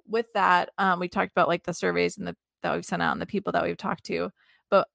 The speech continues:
us ourselves went back and forth so many times. And I think a lot of it was, um, like, what kinds of tickets to offer, what to include within them, and then what to charge. And it's because we want to provide an experience f-, for everyone and at a level that makes sense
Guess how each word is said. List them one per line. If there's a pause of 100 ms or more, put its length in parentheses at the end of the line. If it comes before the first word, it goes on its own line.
us
ourselves
went
back
and
forth
so
many
times.
And
I
think (180)
a
lot
of
it
was,
um, (120)
like,
what
kinds
of
tickets
to
offer,
what
to
include
within
them,
and
then
what
to
charge. (420)
And
it's
because
we
want
to
provide
an
experience
f-, (320)
for
everyone
and
at
a
level
that
makes
sense